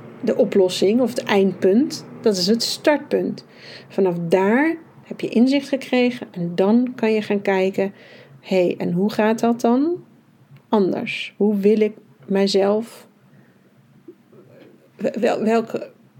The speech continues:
welk deel van mezelf zie ik liever niet? Welk, wat wil ik niet aankijken?" En dat ga je omarmen. En dat is het innerlijk werk wat je te doen hebt in dit leven. En ja, <laughs> dat doet zeer. Maar ja, daar groei je van.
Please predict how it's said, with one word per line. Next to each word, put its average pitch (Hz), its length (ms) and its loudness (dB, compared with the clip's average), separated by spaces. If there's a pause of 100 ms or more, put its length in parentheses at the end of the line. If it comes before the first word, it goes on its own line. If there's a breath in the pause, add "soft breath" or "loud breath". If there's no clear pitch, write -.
(220)
welk 208 320 -2
deel 220 200 4
van 214 200 -2
mezelf 214 440 0
zie 226 300 2
ik 226 240 -4 (100)
liever 214 300 2
niet? 240 300 4
Welk, 196 260 -2
wat 208 300 -2
wil 214 120 2
ik 208 80 0
niet 240 260 2
aankijken?" 202 680 -4 (340)
En 185 140 -4
dat 208 180 -2
ga - 120 -4
je 196 160 2
omarmen. 190 580 -4 (320 loud breath)
En 180 200 -6
dat 202 220 0
is 220 120 -2
het 196 120 -6
innerlijk 196 360 -2
werk 202 280 -4
wat 202 160 -4
je 208 80 -8
te - 120 -6
doen 196 180 -2
hebt 233 320 -6
in 196 180 -4
dit 202 180 -2
leven. 202 440 -4 (480 loud breath)
En 175 360 -6
ja, 202 520 -2 (180)
<laughs> - 300 -6
dat 226 140 0
doet 196 180 -4
zeer. 214 460 -2 (420 loud breath)
Maar 175 200 -2
ja, 190 460 0
daar 233 160 -2
groei 214 260 0
je 190 80 2
van. 202 400 -2